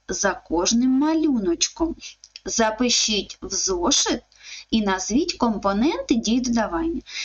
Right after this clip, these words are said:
Дітки, підготуйте, будь ласка, свій тоненький зошит. Всі, е, вирази, які ми будемо складати з вами, ми маємо записати у наш тоненький зошит. Погляньте, будь ласка, на екран.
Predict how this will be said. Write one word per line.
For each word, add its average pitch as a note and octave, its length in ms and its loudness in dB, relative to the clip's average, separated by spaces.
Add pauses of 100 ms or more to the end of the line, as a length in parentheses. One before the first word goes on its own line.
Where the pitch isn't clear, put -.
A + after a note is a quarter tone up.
(120)
Дітки, B3 300 2
підготуйте, B3 640 2
будь B3 200 2
ласка, G4 320 2
свій D4 320 2
тоненький A#3+ 680 2
зошит. G3 560 0 (880)
Всі, B3+ 720 2 (360)
е, G#3 240 2
вирази, G#3 640 2
які G3 340 2
ми G#3+ 140 2
будемо G3+ 440 2
складати G#3+ 800 2
з A4 120 0
вами, A3+ 540 0
ми G#3 200 2
маємо A3+ 680 2
записати A3 840 0 (160)
у C4+ 120 4
наш A3 360 2
тоненький G3 600 -2
зошит. - 500 -4 (460)
Погляньте, C5+ 420 2
будь B3 180 2
ласка, D4 320 2
на A#3+ 180 2
екран. - 420 -4